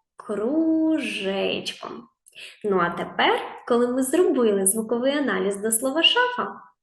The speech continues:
можеш її зафарбувати. Натискай паузу. Перший звук в слові крісло. Вимовляємо к, к. Який це звук?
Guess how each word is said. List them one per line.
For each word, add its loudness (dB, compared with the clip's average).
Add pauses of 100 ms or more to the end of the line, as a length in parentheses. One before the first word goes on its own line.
можеш 2
її 0
зафарбувати. 0 (340)
Натискай 4 (320)
паузу. -4 (1200)
Перший 0
звук -4
в -14
слові -4
крісло. 0 (240)
Вимовляємо 4 (500)
к, 4 (840)
к. 6 (1160)
Який 4
це 0
звук? 2